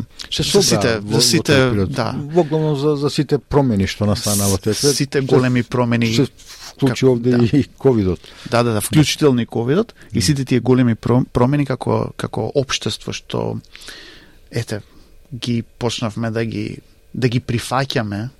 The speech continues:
Speaker 2: и да се прилагодуваме кон нив. Таа книга, тоа е еден историски момент што јас сакав да го, да го сочувам како документ, не како,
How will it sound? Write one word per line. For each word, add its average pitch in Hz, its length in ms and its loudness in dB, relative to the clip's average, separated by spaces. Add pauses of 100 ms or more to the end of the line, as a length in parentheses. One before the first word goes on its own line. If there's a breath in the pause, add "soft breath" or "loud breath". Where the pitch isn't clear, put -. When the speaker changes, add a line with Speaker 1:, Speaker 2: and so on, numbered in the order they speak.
(140)
Speaker 2:
и 131 100 0
да 120 100 2
се 123 120 -2
прилагодуваме 113 720 0
кон 107 160 -10
нив. - 260 -14 (380 loud breath)
Таа 233 180 -2
книга, 214 280 -2
тоа 202 200 -2
е 202 40 -2
еден 190 300 0 (380 loud breath)
историски 127 580 -2
момент 113 540 -4 (320)
што - 320 -6
јас 135 180 0
сакав - 720 -6 (380)
да 120 280 -2
го, 117 500 -2 (400 soft breath)
да 117 180 -2
го 113 100 -2
сочувам 120 580 -2
како 113 260 -4
документ, 107 640 -4 (760 loud breath)
не 143 540 2
како, 135 420 0